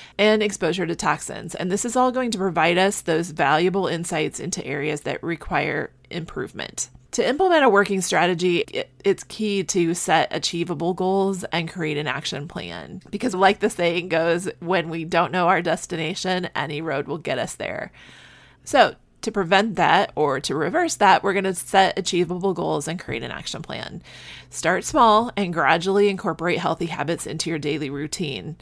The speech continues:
We're not gonna be able to take this on all at one time. I think that's probably part of our problem in the, the diet industry,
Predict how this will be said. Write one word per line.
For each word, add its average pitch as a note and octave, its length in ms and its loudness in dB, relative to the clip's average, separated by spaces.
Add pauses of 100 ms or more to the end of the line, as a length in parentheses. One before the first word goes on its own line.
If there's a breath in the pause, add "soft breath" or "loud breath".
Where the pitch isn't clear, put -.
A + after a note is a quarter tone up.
(560 loud breath)
We're F3+ 220 -4
not G3 320 6
gonna A3+ 140 2
be G#3+ 180 4
able F#3+ 180 4
to F3+ 80 2
take F3+ 220 -2
this F3 180 -2
on C#3+ 380 -2
all E3 380 4
at D3 140 0
one D#3+ 320 -4
time. F#3 540 0 (400)
I E3+ 60 2
think E3+ 280 -4
that's D3+ 260 2
probably F#3 580 2
part F3 480 0
of E3 480 -2
our D3 200 2
problem D3+ 600 0
in D3+ 480 -6
the, C#3+ 380 0 (580 loud breath)
the D3 240 -4 (300)
diet F3 760 4
industry, A#3 800 0